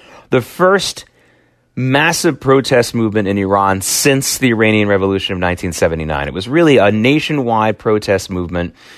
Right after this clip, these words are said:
calling for democracy. And there was,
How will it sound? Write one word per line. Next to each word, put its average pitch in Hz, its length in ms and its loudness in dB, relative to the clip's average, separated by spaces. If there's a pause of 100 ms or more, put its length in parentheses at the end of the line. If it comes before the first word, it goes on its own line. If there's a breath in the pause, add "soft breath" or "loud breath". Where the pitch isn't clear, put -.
(240 loud breath)
calling 175 400 0
for 131 220 -2
democracy. 131 580 -4 (1300)
And 113 440 0 (760 soft breath)
there 143 220 4
was, 135 220 2